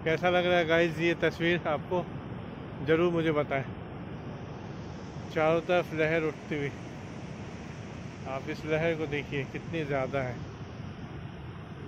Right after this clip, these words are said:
कितनी ज़्यादा है ये लहर। और ये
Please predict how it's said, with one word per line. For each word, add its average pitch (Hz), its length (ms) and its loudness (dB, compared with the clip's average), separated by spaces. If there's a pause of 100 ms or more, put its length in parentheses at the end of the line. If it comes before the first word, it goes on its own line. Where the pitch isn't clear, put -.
(220)
कितनी 165 500 0 (100)
ज़्यादा 143 460 4
है 139 220 0
ये 131 140 0
लहर। 120 320 -2 (4000)
और 147 100 -2
ये 156 280 2